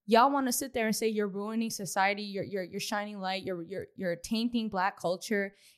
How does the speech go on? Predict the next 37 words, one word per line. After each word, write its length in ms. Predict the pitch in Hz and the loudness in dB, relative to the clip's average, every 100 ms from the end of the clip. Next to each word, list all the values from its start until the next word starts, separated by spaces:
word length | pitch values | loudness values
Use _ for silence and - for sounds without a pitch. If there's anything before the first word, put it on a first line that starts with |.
| - | 2
It, 240 | 214 214 | 2 2
it 320 | - 220 220 - | 2 2 2 -2
doesn't 300 | 214 220 214 | -2 -2 -6
make 240 | 202 185 - | -8 -8 -8
any 180 | 185 | -6
sense 300 | 175 165 165 | -6 -6 -6
to 80 | - | 0
me, 160 | 247 254 | 2 2
because 400 | 226 214 208 175 | 0 0 0 0
before 500 | 190 185 180 196 190 | -4 -8 -2 0 2
Lemmy, 560 | 190 180 233 262 269 277 - _ - | 0 4 6 6 2 -6 -20 _ -2
there 300 | 185 190 190 | 4 4 4
was 420 | 190 185 185 156 - _ _ _ - | 2 2 0 -4 -14 _ _ _ 2
Oxygen, 720 | 196 190 - 208 208 208 208 - | 4 4 2 -2 0 0 -2 -4
and 160 | 185 | -4
before 420 | 175 175 185 185 | -4 -4 -2 -2
that, 400 | 185 190 190 190 | 2 2 2 0
there 200 | - 165 | -2 -4
was 180 | 165 165 | -4 -8
V 240 | 156 170 - | -8 -6 -6
H 220 | - - | -6 0
one. 320 | 214 208 202 | 2 2 0
There, 160 | 175 170 | 0 0
and 100 | 202 | -2
like 180 | 202 | -6
we've 200 | 202 240 | -4 -2
mentioned 340 | 247 262 277 262 | 0 -2 -4 -6
before, 360 | 269 - 254 | -6 4 6
there's 180 | 185 185 | 6 2
all 180 | 202 220 | -4 -4
these 200 | 247 240 | -4 -4
reality 460 | 220 202 202 202 202 | -4 -4 -4 -8 -12
T 200 | - 185 | -12 -8
V 160 | 202 | -4
shows 380 | 247 208 175 170 - _ _ | 0 2 2 2 -6 _ _
that 180 | 202 208 | 2 2
have 340 | 202 196 185 | 4 0 0